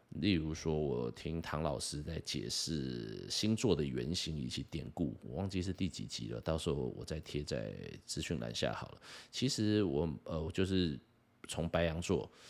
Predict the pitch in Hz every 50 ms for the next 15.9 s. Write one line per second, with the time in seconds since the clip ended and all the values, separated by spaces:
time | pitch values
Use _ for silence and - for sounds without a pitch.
0 | - - - - - - 90 90 95 - - 67 60 - - 80 80 92 90 80
1 | 76 - 87 82 78 64 64 65 62 57 50 50 50 50 - - - - 143 -
2 | - - - - - - - - 90 90 87 76 76 - - 80 73 - - -
3 | 57 65 71 64 62 - - - 73 - - 71 80 85 - 95 87 78 - 57
4 | 50 50 53 52 57 62 - 67 - - - 60 50 - - 53 - - - -
5 | 50 64 85 82 80 78 - 78 82 80 76 - - - - - - 90 82 71
6 | 62 58 50 55 71 - - 71 50 50 - - - - - - - - _ -
7 | - 80 82 85 - 95 90 78 - - 73 73 82 - - 76 78 76 71 -
8 | 78 78 78 76 76 73 76 73 - - - 67 - - - - - - 76 65
9 | - 80 80 - - 80 76 65 64 - - - - - - - - - - -
10 | - - - - - - - - - - - 101 107 - - 85 82 85 82 98
11 | - 87 76 85 80 - 90 87 82 85 87 - 95 - 78 76 78 82 80 80
12 | 82 - - - 78 - - 85 - 90 87 82 73 73 - - - - 98 92
13 | 82 78 71 67 71 92 95 - 104 101 - - - 104 107 110 107 92 73 71
14 | 73 80 - - 78 87 85 80 76 69 76 - 80 73 80 - - - - 80
15 | 73 76 69 60 - - 76 73 - - 101 85 - 78 80 80 73 -